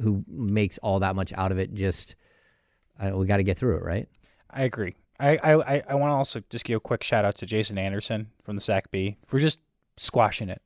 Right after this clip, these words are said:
Speaker 2: 'Cause I think if that question wasn't asked at the end of, like, "Hey, do you have an issue with the media?" I think me and you are still speculating here, is it something that we did wrong?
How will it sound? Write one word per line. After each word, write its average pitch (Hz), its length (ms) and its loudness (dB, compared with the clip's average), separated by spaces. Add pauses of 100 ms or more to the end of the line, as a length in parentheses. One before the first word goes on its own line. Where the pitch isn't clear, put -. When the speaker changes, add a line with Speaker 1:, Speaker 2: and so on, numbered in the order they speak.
Speaker 2:
'Cause 127 120 -4
I 147 80 4
think 175 200 4
if 175 80 -4
that 170 180 6
question 139 380 2
wasn't 117 280 0
asked 98 300 -4
at 113 120 -4
the 113 100 -2
end 110 220 0
of, 95 160 0
like, 98 180 0
"Hey, 104 160 -2
do 95 100 -4
you 98 60 0
have 95 100 -4
an 92 60 -10
issue 92 240 -4
with 95 120 -2
the - 80 -14
media?" 101 460 2 (460)
I 113 100 0
think 104 200 -4
me 104 140 -2
and 95 100 -6
you 95 160 0
are 92 120 0
still - 260 -6
speculating 92 680 -2
here, 90 160 -6
is 90 140 -6
it 90 80 -8
something 92 240 -8
that 92 160 -8
we 92 100 -6
did 85 160 -6
wrong? 80 320 -14